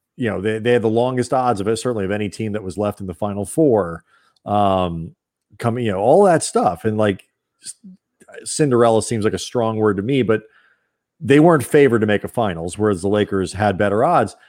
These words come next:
I'm sure they think the same. When I look at the Lakers, though, when I think other people look at the Lakers, it really does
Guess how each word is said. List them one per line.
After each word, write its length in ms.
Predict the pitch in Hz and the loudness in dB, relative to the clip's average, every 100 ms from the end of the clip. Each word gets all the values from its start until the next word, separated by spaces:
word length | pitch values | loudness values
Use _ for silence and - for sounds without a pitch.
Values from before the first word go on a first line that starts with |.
| _ | _
I'm 160 | 170 269 | -2 -2
sure 280 | 254 277 254 | -2 -2 4
they 160 | 208 | 4
think 240 | 175 180 165 | 4 0 0
the 100 | 139 | -4
same. 400 | - 131 156 175 | -2 -2 -4 -2
When 160 | 165 | -2
I 160 | 175 269 | 0 0
look 280 | 294 254 233 | 0 0 -2
at 100 | 170 | -2
the 80 | 120 | 0
Lakers, 480 | 107 104 104 92 | 2 0 -2 -4
though, 120 | 98 82 | -4 -6
when 200 | 90 104 | -4 -6
I 80 | |
think 180 | 113 143 - | -6 -8 -2
other 240 | 160 165 | 0 2
people 320 | 120 113 98 | 0 -4 -2
look 160 | 95 90 | -4 -4
at 80 | 90 | -8
the 60 | |
Lakers, 480 | 92 90 - 82 - _ _ _ _ | -6 -6 -6 -10 -10 _ _ _ _
it 160 | 185 190 | -6 -2
really 200 | 233 254 | 0 2
does 460 | 151 180 196 123 | 2 2 2 0